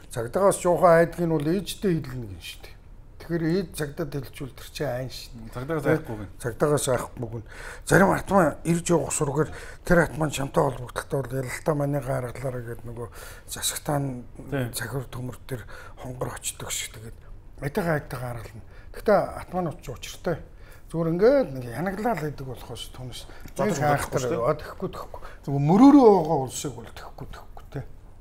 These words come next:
Speaker 3: За, ах юу байна? За, тэгээд орлоо. Тэгэд орж ирлээ. Та чи Э, наймзарга он тэдгүүр ангид болсон гэсэн байл та.
Speaker 1: Арав төгссөн.
Speaker 3: Арав төгссөн юм. За.
Speaker 1: Мгм. Двадцать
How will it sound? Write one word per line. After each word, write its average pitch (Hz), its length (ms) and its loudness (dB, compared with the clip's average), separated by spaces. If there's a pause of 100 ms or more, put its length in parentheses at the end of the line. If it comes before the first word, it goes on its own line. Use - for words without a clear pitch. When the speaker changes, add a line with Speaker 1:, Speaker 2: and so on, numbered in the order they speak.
(640)
Speaker 3:
За, - 40 -6 (120)
ах - 80 -4
юу 247 160 10
байна? 180 120 6 (520)
За, 220 160 8
тэгээд 208 240 4
орлоо. 135 480 6
Тэгэд 185 240 2
орж 143 240 4
ирлээ. 113 720 -4
Та 170 160 -6
чи - 80 -4 (1200)
Э, 110 720 0 (240)
наймзарга 185 640 0
он 156 80 2
тэдгүүр 156 320 0
ангид 117 80 -6
болсон 104 160 -10
гэсэн - 160 -12
байл 107 160 -8
та. - 60 -16 (100)
Speaker 1:
Арав 151 240 -2
төгссөн. - 400 -12 (160)
Speaker 3:
Арав 120 160 -10
төгссөн - 320 -6
юм. 101 80 -10 (260)
За. 107 220 2
Speaker 1:
Мгм. 139 140 -2 (180)
Двадцать 220 180 8